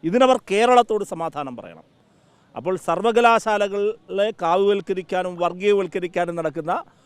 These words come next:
നീക്കത്തിനെതിരെ എസ് എഫ് ഐ നടത്തുന്ന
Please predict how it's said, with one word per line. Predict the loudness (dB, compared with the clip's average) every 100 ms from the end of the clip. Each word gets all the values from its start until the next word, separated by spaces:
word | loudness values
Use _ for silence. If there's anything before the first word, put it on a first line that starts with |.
| _ _ _ -6
നീക്കത്തിനെതിരെ | -2 -2 2 2 2 -2 -2 -4 -4 _ _ _ _ -6
എസ് | -4 -4
എഫ് | 0
ഐ | -2
നടത്തുന്ന | -2 -6 -8